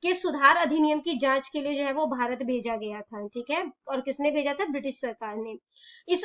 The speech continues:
आयोग में ना टोटल सेवन सदस्य थे और उसमें से कोई भी एक भारतीय नहीं था। अब भारत के लिए जो है वो कानून बनाया जा रहा है, लेकिन उसमें कोई भारतीय नहीं है, तो इसके खिलाफ जो है काफी लोग जो है वो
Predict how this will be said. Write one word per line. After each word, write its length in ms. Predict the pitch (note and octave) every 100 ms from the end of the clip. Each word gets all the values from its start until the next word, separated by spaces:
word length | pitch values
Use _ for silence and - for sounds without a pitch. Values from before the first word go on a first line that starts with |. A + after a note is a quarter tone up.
| -
आयोग 340 | C#4+ D4+ F4+
में 140 | F4 F4
ना 100 | A4
टोटल 460 | - B4 D4 E4+
सेवन 500 | G4 - F4 C4 E4+
सदस्य 520 | F#4+ F4 C4 C#4 D4+ C#4+
थे 160 | C#4+ D4+
और 380 | - - D4+
उसमें 380 | D#4+ F4 C#4+ E4+
से 160 | E4+ G4+
कोई 340 | - D4+ D#4
भी 120 | D#4
एक 280 | F#4 D#4 D#4+
भारतीय 560 | B3 C4 B3 A#3+ D4 F#4
नहीं 340 | D4+ B3+ D4+
था। 100 | D4
अब 120 | B3
भारत 400 | A3 A#3 A#3+ D4+ -
के 120 | E4
लिए 140 | D4
जो 80 | D4+
है 60 | D4
वो 100 | D4+
कानून 340 | D4+ B3+ C4+
बनाया 320 | C#4 C4 B3+
जा 180 | C4 C4
रहा 80 | B3
है, 60 | C4+
लेकिन 240 | C4 C4
उसमें 220 | C4+ D4+
कोई 120 | D4 C#4+
भारतीय 360 | C4 A3+ C#4
नहीं 200 | C4 B3+
है, 60 | C#4
तो 140 | D4+
इसके 240 | C#4+ - D4+
खिलाफ 340 | C#4+ B3+ C4
जो 100 | C4+
है 60 | C#4+
काफी 340 | C#4+ B3+ F4
लोग 220 | D4 C4+
जो 100 | B3
है 80 | C4
वो 240 | C4 A4